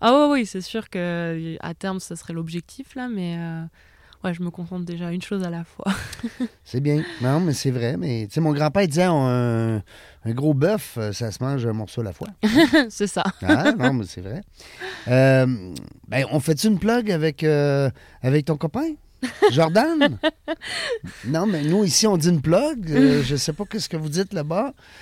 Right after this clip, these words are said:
Speaker 2: Euh, on peut peut-être, euh, parler de son C V, parce que là, peut-être demain, une entrevue, on le souhaite que ça marche bien.
Speaker 1: <laughs>
Speaker 2: Mais, euh, moi, je pense que des gens comme ça, euh, gestion de projet en marketing, euh,
Speaker 1: Mhm.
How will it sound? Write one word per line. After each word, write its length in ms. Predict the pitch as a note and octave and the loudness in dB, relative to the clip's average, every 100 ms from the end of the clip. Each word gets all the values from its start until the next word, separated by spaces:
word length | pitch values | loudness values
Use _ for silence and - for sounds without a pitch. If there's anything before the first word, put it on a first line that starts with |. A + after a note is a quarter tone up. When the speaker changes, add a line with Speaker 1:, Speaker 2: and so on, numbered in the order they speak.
| - - - - - | -14 -8 -8 -6 -4
Speaker 2:
Euh, 720 | B2+ C#3 C3+ C3+ C3 C3 C3 | -2 0 2 2 2 0 0
on 140 | B2+ | -4
peut 140 | B2 D3+ | -4 -4
peut-être, 600 | C#3+ C#3+ D#3+ E3 D3+ C3 | -2 -2 0 0 -2 -4
euh, 280 | B2+ B2 A#2+ | -2 0 0
parler 480 | A2+ C3+ B2 C#3 D#3 | -2 -2 0 0 -2
de 220 | B2+ A#2+ | 0 -2
son 200 | G#2+ C3 | 0 -4
C 280 | A#2+ C3+ B2 | -2 -2 -2
V, 420 | A#2+ F#3+ D4 C#4 - | 0 -2 -2 -6 -8
parce 180 | D3+ - | -10 -8
que 140 | A2+ | -8
là, 180 | G#2+ B2+ | -6 -6
peut-être 400 | G#2 - C#3+ C3 | -8 -8 -6 -2
demain, 220 | A#2 B2 | -2 0
une 200 | C#3+ A#2 | 0 -2
entrevue, 440 | A2 - G2+ A2 F3+ | -4 -4 -6 -4 -6
on 120 | A#2+ | -6
le 40 | |
souhaite 300 | F#2 F#3+ A2+ F#3 | -6 -4 -6 -6
que 80 | G2+ | -8
ça 200 | - C4+ | 0 0
marche 240 | G2+ C4+ | 2 0
bien. 140 | D3+ C4 C4 - - | 0 0 -2 -4 -10
Speaker 1:
<laughs> 300 | - - - | -16 -12 0
Speaker 2:
Mais, 260 | B2 B2+ | 4 4
euh, 100 | A#2+ | 4
moi, 140 | A2+ C3+ | 2 0
je 80 | - | 0
pense 240 | D3 D3 | -2 -2
que 100 | - | -2
des 200 | B2 A2+ | -4 -2
gens 180 | G#2+ C3 | -2 -4
comme 220 | C3 G#2+ | -4 -6
ça, 180 | - C3 | -4 -2
euh, 800 | D#3 D3 G#2 G2 F#2+ F#2 F#2 F2+ | -2 -2 -2 -4 -4 -6 -8 -8
gestion 320 | G2 F2 A2+ | -10 -8 -8
de 60 | A#2 | -6
projet 260 | G#2 G2 | -6 -4
en 60 | C3+ | -4
marketing, 720 | G#2+ - F2+ C#3 - G#3+ C#3+ | -4 -8 -8 -8 -8 -8 -6
euh, 20 | G#3+ G3+ | -4 -2
Speaker 1:
Mhm. 280 | G#3+ G#3+ | -4 -6